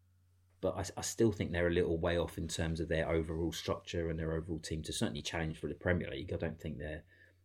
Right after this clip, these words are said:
anywhere close to even Arsenal, let alone City.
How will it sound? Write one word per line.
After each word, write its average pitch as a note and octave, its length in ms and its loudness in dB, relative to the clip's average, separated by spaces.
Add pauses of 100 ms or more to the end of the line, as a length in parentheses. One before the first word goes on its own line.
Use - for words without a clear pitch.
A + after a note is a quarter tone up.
(320)
anywhere D#2+ 280 0
close D#2 420 -4
to - 140 -2
even E2 240 -4
Arsenal, E2 560 -2
let D#2+ 160 -2
alone D#2 220 -4
City. - 540 -6